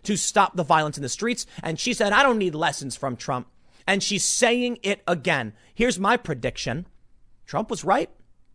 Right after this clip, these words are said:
He was right not in the sense that he said, he came out, "There's gonna be more rioting in Chicago." He was right in the sense that the police are struggling to deal with the unrest. You need federal help.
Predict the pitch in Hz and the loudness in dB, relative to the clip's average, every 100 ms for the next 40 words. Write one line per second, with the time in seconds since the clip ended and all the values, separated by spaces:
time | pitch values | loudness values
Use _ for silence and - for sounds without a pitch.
0 | - - - - - - - - 214 254 | -20 -20 -20 -20 -20 -20 -20 0 2 2
1 | 185 262 294 247 262 226 - 208 196 175 | 4 4 6 4 2 2 2 0 0 -2
2 | 143 190 156 131 160 156 - 120 139 143 | 0 2 2 0 -2 -2 -2 -4 -4 0
3 | 147 143 143 143 131 120 156 147 131 120 | 2 4 4 2 -2 -4 2 2 2 -4
4 | - - - - - 220 180 247 240 226 | -8 -20 -20 -10 0 2 6 6 6 2
5 | - 175 170 160 143 - - - 135 165 | 2 0 0 0 0 -2 -10 -6 -4 0
6 | 160 196 202 - 165 156 151 147 143 135 | 0 2 0 0 2 2 0 -4 -4 -2
7 | 135 - 113 113 185 208 - - - - | -2 -2 -2 2 2 0 -4 -16 -20 -6
8 | 143 160 160 135 139 135 127 110 98 | -2 0 -2 -2 0 0 -2 -4 -8